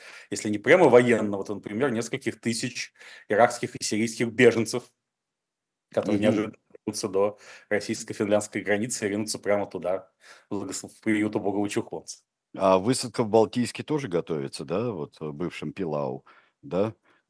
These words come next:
Speaker 1: Ну, что-то
Speaker 2: готовится?
Speaker 1: да. Ну, там, э, к тому же, мне кажется, что и город Советск под боем. Может быть, его объявят Тильзитом, и, так сказать, Эммануэль Макрон, как Наполеон наших дней,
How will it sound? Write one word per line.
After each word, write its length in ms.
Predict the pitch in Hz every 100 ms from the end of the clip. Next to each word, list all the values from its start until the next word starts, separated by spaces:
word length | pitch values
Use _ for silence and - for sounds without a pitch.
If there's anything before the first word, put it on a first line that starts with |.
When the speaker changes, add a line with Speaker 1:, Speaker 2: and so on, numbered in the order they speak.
| -
Speaker 1:
Ну, 100 | 76
что-то 380 | 78 139 143 -
Speaker 2:
готовится? 0 |
Speaker 1:
да. 280 | 135 113
Ну, 160 | 107 123
там, 220 | 143 139
э, 140 | 127 131
к 100 | 131
тому 200 | 139 147
же, 80 | 143
мне 120 | 143
кажется, 300 | 147 143 143
что 200 | - 139
и 60 | 127
город 260 | 139 139
Советск 420 | - 156 233 226
под 220 | - 107 95
боем. 400 | 98 90 85 - _ _ - -
Может 180 | 104 98
быть, 120 | -
его 160 | 113 110
объявят 380 | 107 117 107
Тильзитом, 640 | - 120 113 135 160 127 117
и, 100 | 107
так 120 | 107
сказать, 260 | - 104 -
Эммануэль 320 | 107 113 113
Макрон, 420 | 113 107 113 110
как 160 | 104 104
Наполеон 460 | 107 110 107 107 107
наших 320 | 107 - 101
дней, 320 | 101 107 110